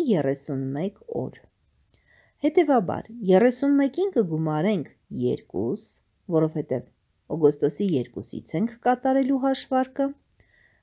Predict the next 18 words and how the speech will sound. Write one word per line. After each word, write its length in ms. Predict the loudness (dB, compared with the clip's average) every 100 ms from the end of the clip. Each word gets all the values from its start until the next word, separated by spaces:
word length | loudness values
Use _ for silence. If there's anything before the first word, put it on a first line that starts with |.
| _
կստանանք 540 | -8 -2 2 4 2 -2
երեսուներեք, 880 | -2 2 2 -2 -4 -4 -4 -8 -12 _ _ _ -6
ապա 260 | -4 0 0
երեսուներեքից 1080 | 2 2 0 0 0 2 0 0 -6 -6 -8
կհանենք 640 | -6 -4 -6 -6 -8 -12 -6
հինգ, 360 | -2 0 -2 -6 _ _ _ _ _
իմանալու 560 | 2 4 2 0 0 -2
համար, 460 | -2 -2 0 0 -2 _ _ _
թե 160 | 0 0 -2 _ _ _ _ _ -6
հուլիսի 540 | -2 -2 -4 -4 -6
քանիսին 680 | -4 -4 -2 -6 -8 -2 0
է 100 | 0 -4
ծնվել 500 | -6 -4 -4 -4 -4
Գոհարը։ 500 | -2 -2 -2 -8 -10 -12 -20 _ _ _ _ _ _ 4
Վարժություն 540 | 4 6 0 0 0 4
երկու 360 | 2 2 2 4
հարյուր 300 | 4 2 -2
տասնչորս։ 840 | -2 -2 -2 -6 -6 -10 -12 -12